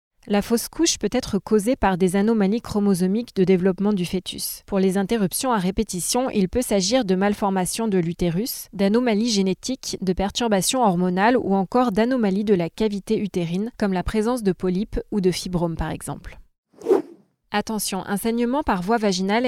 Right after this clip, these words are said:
est assez commun en début de grossesse. Il ne s'agit pas nécessairement d'une fausse couche.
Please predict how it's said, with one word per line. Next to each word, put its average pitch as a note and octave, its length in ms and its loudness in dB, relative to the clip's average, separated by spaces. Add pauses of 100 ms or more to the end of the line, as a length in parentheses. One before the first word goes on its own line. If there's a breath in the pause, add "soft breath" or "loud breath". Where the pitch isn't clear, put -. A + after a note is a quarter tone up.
est - 160 -2
assez G#3+ 260 0
commun G#3 280 0
en G#3 100 0
début F#3 220 0
de F3+ 60 -6
grossesse. E3+ 640 -4
Il F#3+ 200 2
ne F#3 80 4
s'agit E3 340 -2
pas G3+ 160 -2
nécessairement G3+ 640 -2
d'une F#3 140 -2
fausse F3 220 -8
couche. - 420 -8